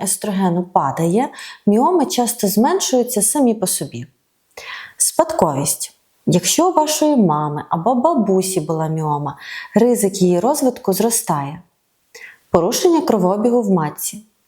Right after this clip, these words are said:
Судини, які доставляють кров до матки, можуть працювати неефективно через хронічний стрес, малорухливий спосіб життя або запальні процеси. Це створює сприятливі умови для росту міоми.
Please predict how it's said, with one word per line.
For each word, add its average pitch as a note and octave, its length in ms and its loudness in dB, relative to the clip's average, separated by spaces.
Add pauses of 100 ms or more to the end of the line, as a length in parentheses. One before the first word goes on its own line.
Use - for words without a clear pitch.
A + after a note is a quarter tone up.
(240)
Судини, G#3 680 2
які F#3 300 2
доставляють G3+ 920 0
кров E3+ 260 -4
до F3 140 0
матки, B3 540 0
можуть C4 360 -2
працювати G3+ 560 0
неефективно G3+ 1040 0
через B3+ 360 0
хронічний B3+ 580 0
стрес, D#3 520 -2 (360)
малорухливий B3 680 2
спосіб G#3+ 460 -2
життя F3 540 -2
або G3 360 0
запальні F#3+ 460 -2
процеси. F#3 640 -4 (800)
Це E4+ 140 2
створює D4+ 420 2
сприятливі G3+ 800 0
умови A#3+ 420 2
для F3+ 160 -2
росту C#4+ 340 -2
міоми. F3+ 500 -2